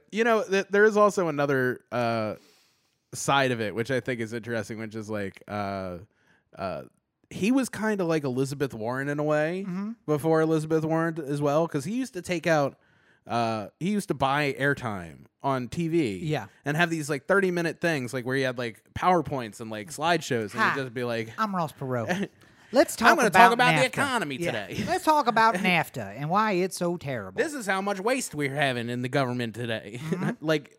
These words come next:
Speaker 1: go on and on. And he's not, like, a particularly, like, engaging guy. Like,
Speaker 2: No.
Speaker 1: he had a weird voice.
Speaker 2: Funny to look at.
Speaker 1: Yeah.
Speaker 2: Yeah, that, that voice that we're doing, that's not just us making fun of him. That's kinda how his voice sounded.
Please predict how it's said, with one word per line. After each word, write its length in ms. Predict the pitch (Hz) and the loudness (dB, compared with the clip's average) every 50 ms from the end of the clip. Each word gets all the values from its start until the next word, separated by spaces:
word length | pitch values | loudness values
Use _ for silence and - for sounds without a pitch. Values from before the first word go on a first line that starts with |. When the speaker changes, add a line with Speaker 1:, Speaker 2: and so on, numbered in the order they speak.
| - 170 | -14 0
Speaker 1:
go 220 | 151 214 262 247 | 2 4 4 4
on 220 | 202 208 220 220 | 6 4 4 4
and 100 | 208 185 | 4 4
on. 340 | 180 190 190 156 131 123 117 - _ - - _ - | 2 2 2 2 0 -2 -4 -10 _ -20 -20 _ -2
And 100 | 185 196 | 0 2
he's 180 | 233 240 202 | 2 0 2
not, 200 | 190 269 320 302 | 2 2 2 4
like, 140 | 240 208 170 156 | 4 4 4 4
a 100 | 135 123 | 2 0
particularly, 640 | - 139 127 - 202 202 190 170 165 151 131 123 123 | -2 -8 -2 0 0 2 4 4 2 4 2 2 0
like, 360 | 110 107 107 104 90 - - _ _ _ _ _ _ | 0 0 -2 -2 -4 -8 -16 _ _ _ _ _ _
engaging 600 | 143 139 120 127 139 160 170 127 131 120 113 113 | -8 -6 -4 -2 0 0 0 -2 -4 -4 -4 -2
guy. 160 | 120 131 131 - | -2 -2 -2 -2
Like, 260 | 127 135 127 117 95 - - | -2 -2 -2 -2 -4 -8 -10
Speaker 2:
No. 160 | 185 143 113 107 - - | -10 -10 -10 -12 -2 2
Speaker 1:
he 60 | 165 | 2
had 120 | 175 180 | 4 4
a 20 | 175 | 4
weird 300 | 151 151 190 196 180 151 | 4 4 4 6 4 4
voice. 440 | 127 123 160 160 135 113 110 107 - | 4 4 6 6 6 6 4 0 0
Speaker 2:
Funny 180 | 240 240 220 196 | 0 0 2 0
to 80 | 165 | 0
look 160 | 143 123 - | -2 -4 -6
at. 140 | 107 87 - | -10 -4 0
Speaker 1:
Yeah. 220 | 185 180 147 127 - | 2 4 4 6 6
Speaker 2:
Yeah, 80 | 214 190 | 6 6
that, 220 | 226 277 285 233 | 4 2 2 2
that 140 | 247 294 277 | 0 0 2
voice 220 | 202 220 247 262 247 | 4 4 4 4 4
that 80 | 294 | 2
we're 80 | 269 262 | 2 2
doing, 320 | 220 262 262 269 269 254 196 | 4 4 4 4 2 2 2
that's 220 | 185 214 214 - | 2 2 2 2
not 140 | 254 247 202 | 0 0 0
just 160 | 202 196 190 | 0 0 0
us 100 | 196 156 | -2 -2
making 220 | 175 180 165 156 | -2 -2 -2 -2
fun 180 | 131 165 170 160 | 0 0 0 0
of 120 | 147 135 | 0 0
him. 60 | 127 135 | 0 2
That's 160 | 180 233 - | 2 0 0
kinda 280 | - 269 294 302 269 | -2 -4 0 2 4
how 140 | 220 233 233 202 | 4 6 4 4
his 80 | 175 | 4
voice 240 | 151 170 190 170 - | 4 2 2 2 2
sounded. 440 | - 170 165 147 117 101 95 92 | 0 -2 -2 -2 -4 -6 -10 -14